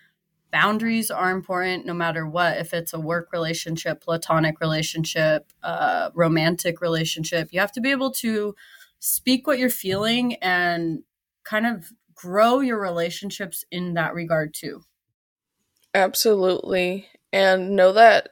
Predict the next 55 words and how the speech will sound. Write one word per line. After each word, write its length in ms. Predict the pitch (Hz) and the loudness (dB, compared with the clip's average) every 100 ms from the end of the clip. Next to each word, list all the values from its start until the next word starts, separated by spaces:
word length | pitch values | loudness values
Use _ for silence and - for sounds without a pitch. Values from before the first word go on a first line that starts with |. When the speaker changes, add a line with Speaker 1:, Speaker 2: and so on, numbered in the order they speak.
| - | 0
Speaker 2:
as 200 | 196 - | 0 2
life 240 | 165 170 | 0 0
goes 260 | - 170 170 | 0 0 2
on, 180 | 151 170 | -2 0
you're 140 | 170 | -4
definitely 480 | 170 165 175 196 196 | 0 0 2 2 2
going 220 | 185 175 | 2 0
to 140 | - 180 | -2 -4
switch 320 | - - - | -2 -2 -4
your 80 | 143 | -2
perspective. 600 | 165 - - 165 - - | -2 -2 -4 -4 -4 -4
And 180 | 139 170 | -4 -4
so 300 | - 139 - - - - - _ _ _ _ - | -2 -2 -4 -14 -20 -20 -20 _ _ _ _ -6
even 340 | 208 214 226 220 | -2 4 6 4
if 120 | 220 | 2
you 60 | 220 | -2
speak 280 | - 214 208 | 0 0 2
your 120 | 208 | 2
truth 300 | - 208 196 | 2 2 4
at 120 | 180 | 4
one 240 | 175 165 165 | 4 2 2
moment 400 | 165 175 170 170 | 0 2 0 0
and 180 | 165 | 0
that 180 | 165 170 | 2 4
is 240 | 175 175 185 | 4 0 -4
your 80 | 180 | -6
truth, 380 | - 190 185 | -6 -6 -2
and 180 | 175 156 | -4 0
then 220 | 160 147 - | -2 -2 2
later 300 | 175 180 170 | 4 6 4
on 180 | 170 | 2
you're 120 | 165 160 | 0 0
looking 320 | 165 165 160 | -2 -2 0
back 220 | 143 143 | 2 2
like, 340 | 117 92 92 - - | 2 2 0 -2 4
"Oh, 340 | 147 135 85 | 6 6 4
I 80 | 156 | 2
don't 180 | 165 165 | 0 -4
feel 160 | 143 139 | -2 0
that 140 | 135 | -2
way 120 | 135 131 | -2 -6
anymore," 340 | 95 110 123 | -8 -8 -4
like, 260 | 92 - - | -4 -4 0
that's 220 | 170 208 | 2 4
completely 440 | 311 294 302 277 220 | 2 4 6 4 4
fine, 400 | 180 180 143 143 | 4 2 0 -6
you 160 | 165 156 | -6 -2
know? 260 | 156 208 _ _ _ _ - | -2 -2 _ _ _ _ 2
You 140 | 190 | 6
get 180 | 180 208 | 6 6
Speaker 1:
Mm-hmm. 0 | |
Speaker 2:
to 100 | 208 | 2
change 320 | - 196 - | -2 -2 -2
your 100 | 196 | -2
mind. 460 | 185 160 160 160 175 | 0 0 0 -4 -8